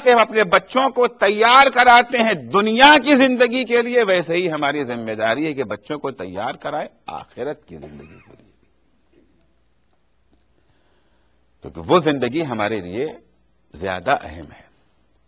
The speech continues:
دیکھیے، میں نے کل عرض کیا تھا کہ ہماری زندگی کے پانچ چھ اسٹیج ہیں۔ ماں کے پیٹ میں تھے، ایک اسٹیج، پیدا ہو گئے، دوسری اسٹیج،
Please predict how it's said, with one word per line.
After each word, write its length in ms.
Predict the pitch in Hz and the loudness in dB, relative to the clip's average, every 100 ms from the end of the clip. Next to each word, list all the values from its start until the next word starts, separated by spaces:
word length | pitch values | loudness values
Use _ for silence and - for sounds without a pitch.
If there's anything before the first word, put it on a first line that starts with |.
| _ _ _ _ _ _ _ 120 | _ _ _ _ _ _ _ -10
دیکھیے، 320 | 123 165 185 - _ _ _ _ _ _ _ _ _ _ _ _ _ _ _ _ _ _ _ | -4 -2 -2 -6 _ _ _ _ _ _ _ _ _ _ _ _ _ _ _ _ _ _ _
میں 60 | 107 | -6
نے 80 | 117 | -2
کل 200 | 127 127 | 0 0
عرض 180 | 131 - | 0 0
کیا 180 | 127 | 0
تھا 200 | 139 131 | 0 -2
کہ 100 | 135 | -4
ہماری 340 | 127 107 110 117 | -8 -2 -2 -2
زندگی 480 | 101 95 98 127 147 | -8 -10 -10 -8 -10
کے 220 | 120 135 | -6 -8
پانچ 380 | - 101 - - | -6 -10 -10 -12
چھ 100 | - | -12
اسٹیج 460 | - - 98 95 - | -12 -10 -8 -8 -14
ہیں۔ 120 | - _ _ _ _ _ _ _ _ _ _ _ _ _ _ _ | -20 _ _ _ _ _ _ _ _ _ _ _ _ _ _ _
ماں 140 | 104 123 | -6 -4
کے 140 | 135 | -4
پیٹ 280 | 123 131 135 | -4 -4 -4
میں 100 | 139 | -8
تھے، 220 | 143 147 - | -8 -12 -12
ایک 200 | - 90 | -14 -12
اسٹیج، 440 | 80 - - - - _ _ _ _ _ _ | -14 -16 -18 -18 -20 _ _ _ _ _ _
پیدا 300 | - 98 123 | -6 -2 0
ہو 220 | 131 131 120 | 0 0 -2
گئے، 140 | 139 | -8
دوسری 360 | - 101 110 95 | -10 -14 -12 -14
اسٹیج، 320 | - - | -14 -20